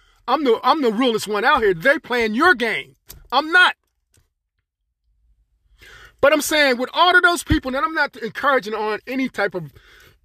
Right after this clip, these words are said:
killings or anything like that unnecessary, or it, it only, you know, it's def-, defensive purposes, and this is considered a defensive,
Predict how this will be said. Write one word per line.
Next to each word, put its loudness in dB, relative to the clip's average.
killings 2
or -4
anything -4
like -4
that -2
unnecessary, -4
or 0
it, -4
it 0
only, -2
you -2
know, 0
it's -6
def-, -6
defensive -2
purposes, -4
and -8
this 0
is -6
considered -4
a 0
defensive, -4